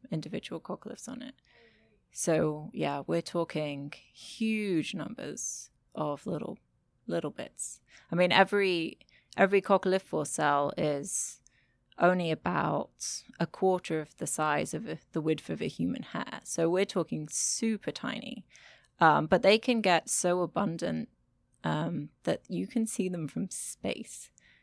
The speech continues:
So satellite images will pick up blooms of coccolithores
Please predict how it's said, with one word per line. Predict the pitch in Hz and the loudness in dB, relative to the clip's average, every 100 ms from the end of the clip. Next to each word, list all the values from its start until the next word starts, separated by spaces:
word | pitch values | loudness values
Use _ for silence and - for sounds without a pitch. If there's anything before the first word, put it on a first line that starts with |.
| _ _ _ _ | _ _ _ _
So | - - 165 160 156 151 - - _ | -2 6 8 8 6 2 0 -6 _
satellite | - 202 214 - 170 156 - | 2 4 4 4 2 2 2
images | 156 156 160 - - 214 - - _ | 0 0 -2 -2 -4 -4 -8 -12 _
will | 170 175 175 | -6 -4 -4
pick | - 214 202 | -2 -4 0
up | 196 170 - _ _ | 0 0 -4 _ _
blooms | 170 175 190 165 151 | 0 0 0 -4 -6
of | 151 | -6
coccolithores | - 156 160 160 - - - 233 - | -4 -4 -4 -6 -4 -6 -4 -6 -10